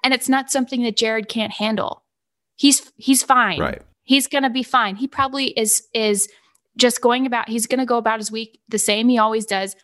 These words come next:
Speaker 1: Ho-, you know, obviously putting that extra work in with these simple mistakes, as I, as I understand it, that's what's happening now. And, you know, but, but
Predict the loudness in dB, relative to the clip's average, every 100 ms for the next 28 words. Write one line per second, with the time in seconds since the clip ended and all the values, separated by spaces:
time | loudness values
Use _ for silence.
0 | _ -4 -2 0 2 2 2 0 -2 -2
1 | -2 -2 -2 -4 -2 -2 -2 -4 -2 -2
2 | -2 -2 -6 -4 -6 -4 -4 -2 -4 -2
3 | -2 0 -2 -2 -2 -4 -4 -6 -4 -4
4 | -6 _ _ -6 -2 0 -2 -4 -4 -2
5 | -2 -2 -2 -8 -8 -6 -4 -4 -2 -2
6 | -2 -2 -2 -2 -6 -20 -20 _ 0 0
7 | -2 -4 -4 -4 -6 _ _ _ -16 -4
8 | 2 2 2 0 -2 -2 -2 -4